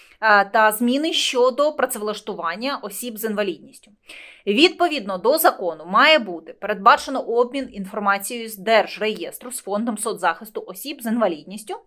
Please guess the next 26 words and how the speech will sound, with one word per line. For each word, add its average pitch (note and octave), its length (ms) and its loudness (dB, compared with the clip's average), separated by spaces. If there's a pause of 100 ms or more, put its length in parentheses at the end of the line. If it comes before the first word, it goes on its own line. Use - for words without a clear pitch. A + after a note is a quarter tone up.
(380)
про B3+ 140 6
створення E4+ 460 6
робочих A#3+ 440 0
місць B3+ 280 -6
для A3 140 6
осіб G#3+ 320 -8
з G3+ 80 -8
інвалідністю, A3 680 -6
про C4+ 240 8
зайнятість G3 720 0
та A3 60 -6
працевлаштування G3+ 920 -6
осіб G#3 380 -10
з F#3+ 80 -6
інвалідністю A3+ 680 -6
роботодавцям, F#3 680 -6 (760)
тощо A#3+ 380 4
там D#3 300 -10
соціально-трудових G#3 840 0
прав. - 240 -18 (1200)
А, G#3+ 300 6
продовження D#4 720 6
виплати B3+ 440 0
пенсій A3 460 -8
по - 140 -8
інвалідності A3 840 -6